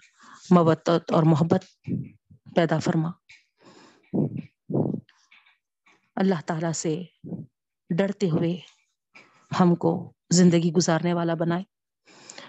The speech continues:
حقوق اللہ اور حقوق العباد کو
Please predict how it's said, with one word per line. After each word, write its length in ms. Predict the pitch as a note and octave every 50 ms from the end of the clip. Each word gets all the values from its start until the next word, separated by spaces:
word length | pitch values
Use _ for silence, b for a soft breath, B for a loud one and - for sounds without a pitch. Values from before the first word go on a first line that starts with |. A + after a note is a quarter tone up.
| B B -
حقوق 300 | G3 - A3+ A3+ - A#3+
اللہ 200 | A3 G#3+ G#3+ A3
اور 160 | G#3+ G#3+ G3 F#3 D3+ - - - - - -
حقوق 240 | - - G#3+ G3
العباد 400 | G#3+ F#3 E3+ D#3 E3 F3 F#3 F3+ E3+ _ _ _ _ _ _ _ _ _ _ _ _ _ _ _ _ _ _ _ _ _ _ _ _ _ _ _ _ _ _ _ _ _ _ -
کو 60 | G3